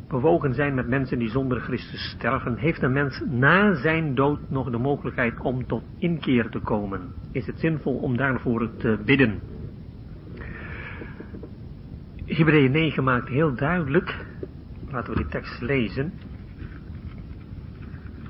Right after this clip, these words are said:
dat het is de mens beschikt eenmaal te sterven en daarna het oordeel.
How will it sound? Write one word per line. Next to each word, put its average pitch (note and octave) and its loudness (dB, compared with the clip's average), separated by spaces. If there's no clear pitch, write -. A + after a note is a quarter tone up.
dat - 4
het - 2
is - -2
de A#2+ 2
mens D3+ 2
beschikt - -2
eenmaal G#3+ 10
te - -4
sterven G3 4
en A#2 0
daarna F#3 4
het - 0
oordeel. B2 6